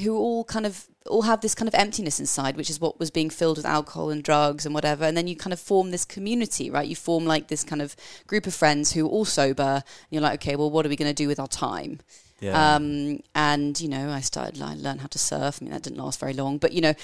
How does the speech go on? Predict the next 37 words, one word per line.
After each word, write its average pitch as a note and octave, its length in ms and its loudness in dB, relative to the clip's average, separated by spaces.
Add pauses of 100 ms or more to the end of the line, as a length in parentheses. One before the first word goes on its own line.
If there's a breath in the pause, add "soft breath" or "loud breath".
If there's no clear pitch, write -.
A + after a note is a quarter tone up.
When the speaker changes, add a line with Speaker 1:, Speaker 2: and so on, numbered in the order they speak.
(160 loud breath)
Speaker 1:
like, E3+ 160 4
all G#3+ 140 4
these G3+ 200 0
little F3+ 120 0
things E3+ 260 0
that - 60 2
I - 40 4
wouldn't E3 260 -2
have D3 160 -6
done D3 260 2
had C#3 200 -4
I C#3 80 -4
been C#3+ 180 -6
drinking. C#3+ 640 -6 (320 soft breath)
Speaker 2:
Yeah. F#2+ 200 -4 (280)
Speaker 1:
Um, D3 400 -8 (540)
Speaker 2:
You A2+ 100 0
just G#2 140 -2
try G#2+ 320 2
loads F#2 280 -2
of F2 60 -10
different - 380 -10
Speaker 1:
you C#4+ 100 2
try D#4+ 180 -2
Speaker 2:
things. D#4 100 4
Speaker 1:
loads D4 140 2
of - 60 -6
different C4+ 260 -6
things. C#4+ 360 0
And G3 140 -2
I G3+ 40 0
think A3+ 300 -4
for A3 140 -4
me, A3 320 0
especially G3 520 0
because F3 400 -2
I, E3+ 260 0